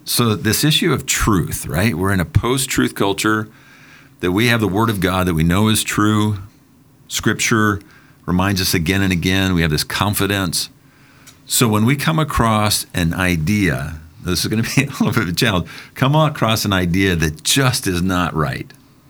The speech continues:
Um, you, you have a relationship, you have a friendship, you've built some, some camaraderie. How do you, as Tucker, you asked, question their answers?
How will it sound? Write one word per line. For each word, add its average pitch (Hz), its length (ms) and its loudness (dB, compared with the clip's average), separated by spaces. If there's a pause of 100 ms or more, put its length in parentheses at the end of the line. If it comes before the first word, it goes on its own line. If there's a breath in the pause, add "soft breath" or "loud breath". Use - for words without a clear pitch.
(840 soft breath)
Um, 85 500 0 (120)
you, 107 180 0
you 104 140 0
have 135 280 2
a 139 60 4
relationship, 90 800 0
you 82 80 -4
have 113 260 2
a 113 80 2
friendship, 82 520 -2
you've 78 160 0
built 113 180 2
some, 92 380 0 (420 loud breath)
some 95 260 -2
camaraderie. 82 760 2 (960 soft breath)
How 120 320 0
do 151 80 4
you, 95 800 2
as 85 260 -2
Tucker, 98 400 -2
you 85 280 2
asked, 80 440 0 (720 soft breath)
question 120 680 2
their 92 180 4
answers? 80 760 0